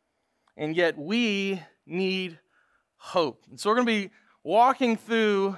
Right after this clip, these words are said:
First Peter and really just the first chapter of First Peter, looking at this idea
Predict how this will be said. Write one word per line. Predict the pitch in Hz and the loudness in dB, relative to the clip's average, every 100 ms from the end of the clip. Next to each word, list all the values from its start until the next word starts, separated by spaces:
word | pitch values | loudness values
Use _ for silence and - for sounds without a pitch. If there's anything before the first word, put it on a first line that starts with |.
| - | -10
First | - 220 208 - | 0 0 0 -8
Peter | - 220 196 175 | -6 -2 0 0
and | 170 165 | -2 -2
really | 214 269 | -2 0
just | 196 208 - | 0 -2 -2
the | 175 - _ _ | -6 -6 _ _
first | 247 254 - | 0 0 -4
chapter | - - 214 208 - 160 139 - _ _ _ | -8 0 2 2 -2 -2 -2 -8 _ _ _
of | 151 | -8
First | - 196 196 - | -4 -2 -2 -2
Peter, | 202 180 | -2 0
looking | 151 185 262 262 247 208 | 0 0 0 0 0 0
at | 208 | -2
this | 202 - 180 | -4 -2 0
idea | 175 165 147 214 190 160 151 | 2 0 -2 -2 2 2 0